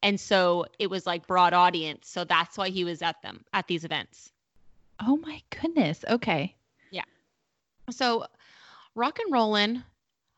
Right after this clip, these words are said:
Speaker 2: <laughs>
Speaker 1: just kept going downhill. Um, he became paranoid and he feared the end times were near.
Speaker 2: Okay, so it sounds like rock and rollin' was actually rocking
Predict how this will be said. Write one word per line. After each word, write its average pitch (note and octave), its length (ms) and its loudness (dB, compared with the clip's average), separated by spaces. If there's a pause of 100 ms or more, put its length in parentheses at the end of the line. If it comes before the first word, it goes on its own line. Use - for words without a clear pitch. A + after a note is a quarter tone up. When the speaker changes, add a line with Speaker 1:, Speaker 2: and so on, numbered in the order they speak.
(240)
Speaker 2:
<laughs> A3 280 2
Speaker 1:
just G3+ 280 2
kept A#3 240 0
going F#3 260 0
downhill. E3+ 540 -2 (600)
Um, F#3+ 300 2
he A3 220 -6
became G3+ 400 -2
paranoid A3 760 -4 (600)
and A#3 580 2
he - 280 -8
feared G#3+ 460 -2
the G#3 160 -2
end F#3 300 -2
times A3 440 -4
were F3 400 0 (200)
near. D#3+ 520 -4 (400)
Speaker 2:
Okay, A#3+ 280 4
so A#3 140 4
it A3 100 4
sounds D#4 320 4
like D#4+ 140 4 (100)
rock G3 380 2
and F#3+ 160 0
rollin' E3+ 340 0
was F3 140 0
actually F3+ 400 0
rocking D#3 560 2